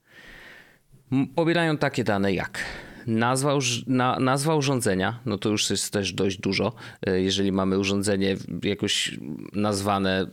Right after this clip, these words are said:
sensownie, no to ju-, już jakby to trafia do reklamodawców. Mm,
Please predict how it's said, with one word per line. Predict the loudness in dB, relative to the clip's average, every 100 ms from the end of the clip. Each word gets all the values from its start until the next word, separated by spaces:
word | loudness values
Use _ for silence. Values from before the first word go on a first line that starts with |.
| -10 -8
sensownie, | -4 0 0 2 0 0 0 0
no | 0
to | 0 2
ju-, | 2 2 0 2
już | 2 2 0
jakby | 0 0 0 2 0 -4 -14 -16 -16 -12 -6
to | -2
trafia | 0 0 2 0
do | 0 0
reklamodawców. | 0 0 2 0 0 -2 -8 -10 -14 -14 -12 -14 -2
Mm, | 0 2 2 0